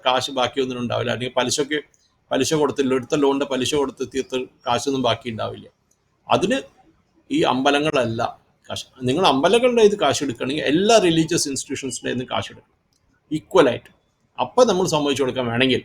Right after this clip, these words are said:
പക്ഷെ അത് സമ്മതിക്കാൻ പറ്റില്ല. പക്ഷെ എന്നാലും പറയാം, ഒരു, പക്ഷെ അത് ഇവർ തൊടില്ല, ഇവർക്ക് പേടിയാണ്. അത് തൊടല്ല, അതിനെപ്പറ്റി പറയും പോൽക്കില്ല.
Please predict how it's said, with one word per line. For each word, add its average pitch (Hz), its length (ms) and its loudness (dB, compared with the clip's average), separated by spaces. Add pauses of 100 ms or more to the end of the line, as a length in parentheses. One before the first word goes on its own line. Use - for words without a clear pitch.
(100)
പക്ഷെ - 180 -4
അത് 131 140 4 (100)
സമ്മതിക്കാൻ 151 360 2
പറ്റില്ല. 131 340 -2
പക്ഷെ 151 200 -8
എന്നാലും 170 240 4
പറയാം, 117 260 -4 (640)
ഒരു, 143 120 0 (100)
പക്ഷെ - 240 -4
അത് 151 120 4
ഇവർ 202 160 2 (140)
തൊടില്ല, 131 320 2 (140)
ഇവർക്ക് - 340 -20
പേടിയാണ്. 123 480 0 (520)
അത് 120 180 -8
തൊടല്ല, 170 360 2 (380)
അതിനെപ്പറ്റി 180 320 -2 (140)
പറയും 160 320 6
പോൽക്കില്ല. 151 360 0